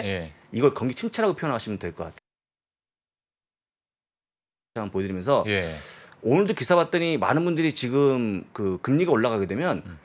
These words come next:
Speaker 2: 대출 금리가 올라가서
Speaker 1: 음.
Speaker 2: 특히 서민들이 굉장히 어려워하는 그런 모습 보이지 않습니까? 딱 그림 보여주는 거, 보-, 보여주는 거니까
Speaker 1: 네.
Speaker 2: 참고하시면 좋을 것 같고요.
Speaker 1: 음.
Speaker 2: 이제 인플레이션보다는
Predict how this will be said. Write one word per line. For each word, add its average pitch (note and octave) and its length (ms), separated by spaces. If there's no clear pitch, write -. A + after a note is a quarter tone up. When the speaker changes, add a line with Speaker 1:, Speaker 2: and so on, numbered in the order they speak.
Speaker 2:
대출 D3 220
금리가 A#2+ 240
올라가서 G2 580
Speaker 1:
음. E2+ 100
Speaker 2:
특히 - 140
서민들이 A3+ 340
굉장히 A#2 240
어려워하는 B2+ 260
그런 G#2+ 140
모습 F#2 200
보이지 A#2 160
않습니까? - 360
딱 - 140
그림 B2+ 280
보여주는 G2 420
거, D#2+ 120
보-, G#2 140
보여주는 G#2 320
거니까 F#2+ 480
Speaker 1:
네. F2 240
Speaker 2:
참고하시면 B2 460
좋을 G2 180
것 G#2 100
같고요. C#3 300
Speaker 1:
음. G2 40
Speaker 2:
이제 B2 120
인플레이션보다는 F#3+ 880